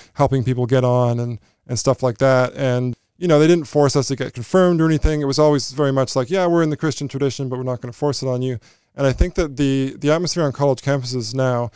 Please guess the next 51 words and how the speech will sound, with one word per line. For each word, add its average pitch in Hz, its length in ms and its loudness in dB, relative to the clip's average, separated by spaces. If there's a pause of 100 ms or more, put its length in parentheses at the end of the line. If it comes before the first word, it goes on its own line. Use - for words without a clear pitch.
(160)
not 247 240 2
with 196 100 0
everything, 180 640 0
but 131 100 -6
with 143 160 -4
a, 143 40 0
f-, - 260 -12
a 139 180 -4
few 185 240 -6
key 165 260 -4
areas 139 380 0
of 117 140 -8
life, 127 320 0
views 131 380 -2
to 139 100 -6
do 123 180 0
with 117 240 -4 (340)
gender 156 480 4
and 120 440 -2
race 139 400 0
and 120 100 -8
things 123 220 -6
like 127 140 -6
that, 139 280 -2 (500)
you 143 160 -6
very 170 220 4
much 175 240 2
have 139 220 2
the 123 80 0
sense 139 460 0
that 123 280 0 (220)
if 139 180 -8
you 135 80 0
cross 143 300 0
certain 131 260 -2
lines, 127 340 0
you're 135 80 0
gonna 127 140 0
get 120 140 -2
in 123 80 -10
big 120 240 -4
trouble. 123 420 -4
And 123 240 -8
I, 120 220 -8
I 123 40 -8
think 160 160 -8
that's 127 300 -4
a 127 140 -8
horrific 131 340 -4
thing 123 220 -8
for 127 280 -8